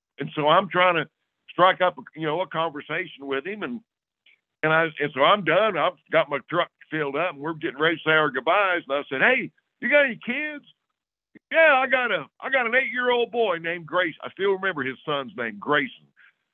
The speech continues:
I go, "Just a minute." So I go back to my truck, and I'm digging, looking in a panic. And I found one of my deer calls in a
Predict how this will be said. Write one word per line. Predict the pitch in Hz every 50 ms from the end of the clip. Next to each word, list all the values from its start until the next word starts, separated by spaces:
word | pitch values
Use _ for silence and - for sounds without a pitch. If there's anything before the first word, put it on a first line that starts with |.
| _ _ 135
I | 147 160
go, | - 175 285 269
"Just | 233 294 285 - -
a | 254
minute." | 262 254 202 131 92 - _ _ _ _ _ _ _ _ _ _ _
So | - 185
I | 214
go | 202 226 220
back | 180 214 208 196 -
to | - 156
my | 143 139 139
truck, | - - 214 175 -
and | 135 156
I'm | 190 220 190 131 113
digging, | 180 202 220 170 165 135 143
looking | 214 233 226 151 135 131 120 135
in | 160 143
a | 117 - _ -
panic. | - 185 180 147 101 110 - _ _ _ _ _ _ _
And | 151 151
I | 139 127 -
found | 156 180 202 208 202 190
one | 180 185 180
of | 180
my | 175 170
deer | 156 170 180 170 127
calls | - - 110 90 80 76 101 113 _ _ _ -
in | 120 120
a | 110 104